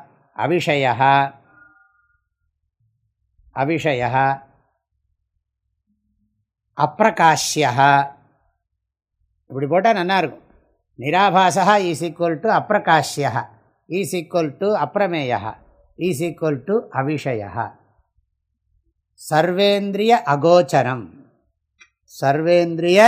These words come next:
இன்க்ளூடிங் மனசு. மனசு எல்லாம் சேர்ந்து சர்வேந்திரிய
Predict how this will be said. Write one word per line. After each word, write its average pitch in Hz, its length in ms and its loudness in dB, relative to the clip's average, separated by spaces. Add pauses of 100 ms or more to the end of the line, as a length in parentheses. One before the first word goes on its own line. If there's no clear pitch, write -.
(1200)
இன்க்ளூடிங் 202 560 0
மனசு. 160 540 -2 (1160)
மனசு 170 680 -2
எல்லாம் 160 300 0
சேர்ந்து 175 680 -2 (500)
சர்வேந்திரிய 170 800 0